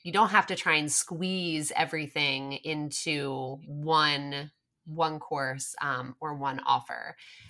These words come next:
And then the other thing to kind of think about when you're crafting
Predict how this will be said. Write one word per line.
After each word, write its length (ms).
And 160
then 340
the 220
other 240
thing 240
to 80
kind 240
of 80
think 260
about 380
when 140
you're 420
crafting 880